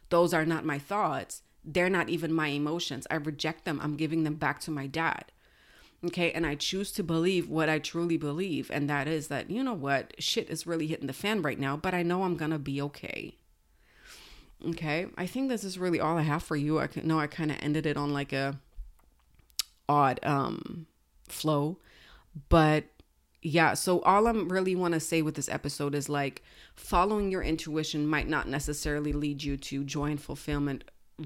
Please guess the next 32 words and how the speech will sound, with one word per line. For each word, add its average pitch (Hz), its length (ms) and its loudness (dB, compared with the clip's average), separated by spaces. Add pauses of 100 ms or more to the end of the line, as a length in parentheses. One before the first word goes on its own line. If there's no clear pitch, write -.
(160)
right 180 240 8
off 156 140 4
the 147 100 0
bat, 123 380 2 (380)
or 170 240 4
only 180 320 6
joy 147 200 0
and 139 120 -4
fulfillment. 139 440 -4
It 143 100 -4
will 175 140 2
most 170 280 0
definitely 165 460 0
lead 151 260 0
you 151 140 -2
into 147 240 -4
hardship - 720 -6
and 143 320 -2
lessons 143 420 -2
that - 160 -6
need 139 180 -6
to - 80 -10
be 143 140 -4
learned. 139 380 -4 (380)
However, 175 580 4 (420)
you 175 180 -2
can 208 220 -2
trust 147 500 -2
your 135 140 -4
intuition. 135 640 -4
It 156 80 -2
is 160 160 -4